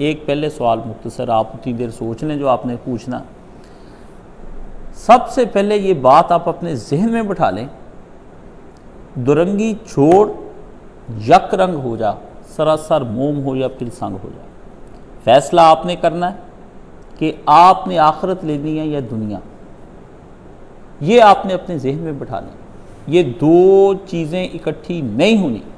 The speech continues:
किसी सूरत भी इकट्ठी होनी। आप में से जो भाई भी ये चाहता है, ये तालिब इल्म या कोई इंसान या औरत या मर्द ये चाहता है कि मैं उधर दुनिया भी खूब कमाऊँ और उसके नशे में रहूँ और इधर से मैं दीन को भी हासिल कर लूँ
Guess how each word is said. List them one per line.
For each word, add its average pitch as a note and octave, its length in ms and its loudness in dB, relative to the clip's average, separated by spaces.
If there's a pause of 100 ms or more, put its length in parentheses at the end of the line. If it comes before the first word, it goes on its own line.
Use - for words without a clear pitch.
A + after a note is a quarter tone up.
(120)
किसी F#3+ 340 -4
सूरत G3 400 -2
भी G#3+ 120 -6
इकट्ठी G#3+ 340 -6
होनी। F#3 220 -6 (960)
आप G#3+ 400 8
में G#3 100 -4
से G#3 180 -4
जो G3 280 6
भाई F#3+ 260 2
भी F3 160 -4
ये G#3+ 180 -2
चाहता E3+ 380 2
है, C#3+ 360 -2
ये F#3+ 120 2
तालिब E3 540 0
इल्म D#3 280 -4
या G3 100 -2
कोई C4+ 320 2
इंसान F3+ 580 -2
या E3+ 100 0
औरत D#3 440 0
या C#3 100 -4
मर्द E3+ 300 -4
ये D#3 80 -4
चाहता - 320 -4
है D3 40 -2
कि D3 100 -10
मैं D3 100 -4
उधर C#3+ 160 -4
दुनिया C#3 440 0
भी D#3 360 -4
खूब B3 400 -2
कमाऊँ A3 380 2 (420)
और D#3 140 -4
उसके D#3 260 -6
नशे C#3+ 360 -2
में F#3 160 -4
रहूँ B2 180 -6 (460)
और F3 240 2
इधर F#3 180 -2
से F#3 140 -8
मैं E3+ 240 -6
दीन F#3+ 280 0
को G#3+ 160 2
भी G#3 140 0
हासिल D3+ 260 0
कर D#3 200 0
लूँ E3 180 -6